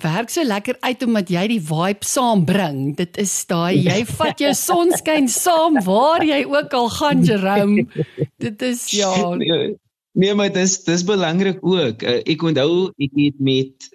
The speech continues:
Speaker 2: ehm, ek, ek het mos nou vroeër genoem van met my mede-akteurs gesels en, eh, ek het een van hulle, toe ek hom nou vra oor wat is die rol van die akteur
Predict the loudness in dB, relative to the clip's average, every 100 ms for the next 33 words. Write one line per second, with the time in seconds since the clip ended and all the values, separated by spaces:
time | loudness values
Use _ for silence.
0 | -10 -2 0 0 -2 -4 -6 -8 -12 _
1 | -20 -6 -6 -6 -4 -4 -2 -2 -2 0
2 | -2 -2 -2 -2 0 0 0 -2 -2 -4
3 | -4 -4 -2 -2 -2 -2 -2 0 0 0
4 | -2 -4 -4 -2 0 -2 -4 -2 -2 -4
5 | -6 -6 -6 -4 -4 -4 -8 -12 -20 -20
6 | -20 _ -6 -4 -4 -4 -4 -6 -2 0
7 | 0 -2 -4 -2 -6 -8 -8 -2 -2 0
8 | 0 0 0 -2 -2 -2 -2 -4 -4 -4
9 | -6 -4 -2 -2 -2 -2 0 -2 -6 -8
10 | -4 -4 -6 -12 -20 -20 _ -6 -2 -2
11 | -4 -2 0 0 -2 -6